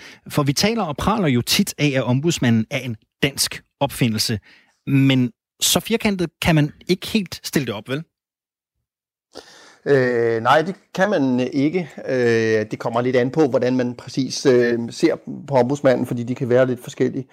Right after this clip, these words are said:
Speaker 2: Men, men, men de fleste har en opfattelse af, at svenskerne, øh, kom, øh, kom noget før os. Altså nok i virkeligheden måske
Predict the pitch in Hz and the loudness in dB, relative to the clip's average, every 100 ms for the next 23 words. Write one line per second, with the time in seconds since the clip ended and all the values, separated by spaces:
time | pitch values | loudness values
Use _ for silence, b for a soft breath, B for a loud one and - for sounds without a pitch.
0 | b b - 131 117 127 113 107 123 120 | b b 0 2 2 2 0 -2 -6 -4
1 | 113 107 113 - - - - 123 120 151 | -4 -6 -8 -10 -10 -10 -8 -6 -2 2
2 | 185 190 175 139 120 117 - 127 113 123 | 2 2 -2 0 2 2 2 -2 0 0
3 | 123 120 131 127 147 143 123 120 - 123 | 0 0 0 0 0 -2 -2 -6 -4 -2
4 | 113 - 120 110 104 101 98 101 - 117 | 0 2 0 0 -2 -2 -2 -4 -8 -10
5 | 101 104 117 156 160 - 110 98 110 - | -8 -4 2 4 2 2 0 0 -6 -10
6 | - b b b b 117 117 110 110 117 | -18 b b b b -2 0 0 2 0
7 | 104 120 120 117 113 107 107 104 - 110 | 0 -2 -2 -4 -2 -4 -6 -8 -6 -6